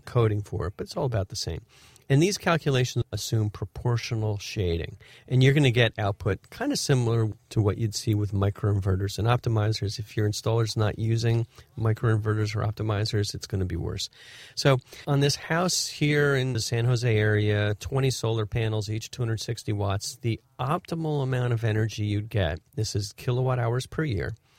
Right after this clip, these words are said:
if it's tilted at thirty degrees due south, is seven thousand seven hundred sixty-two watts. Now, we usually install at the slope of the roof. We don't tilt it up extra.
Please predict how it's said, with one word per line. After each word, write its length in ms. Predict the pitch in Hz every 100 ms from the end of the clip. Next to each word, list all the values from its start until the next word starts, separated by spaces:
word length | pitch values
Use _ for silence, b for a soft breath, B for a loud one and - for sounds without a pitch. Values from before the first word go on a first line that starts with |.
| B B -
if 180 | 117
it's 180 | 117 - -
tilted 380 | 143 135 120
at 80 | 104
thirty 340 | - 113 123 151
degrees 480 | 143 113 110 113 -
due 180 | - 120
south, 420 | - 85 80 - - B B B B
is 200 | 110 101
seven 380 | - 120 127 131
thousand 420 | 131 117 113 113
seven 300 | - 110 107
hundred 260 | 107 107 67
sixty-two 520 | - 107 - 98 104
watts. 440 | 87 - - - - -
Now, 200 | 135 90 - B B
we 160 | - 196
usually 460 | 202 202 185 180 175
install 520 | 165 - 131 135 -
at 160 | 127 -
the 80 | 117
slope 320 | - 120 117
of 80 | 107
the 80 |
roof. 300 | 104 107 104
We 80 | 117
don't 220 | 110 107
tilt 240 | - 120 113
it 80 | 110
up 140 | 110 -
extra. 400 | 123 - 147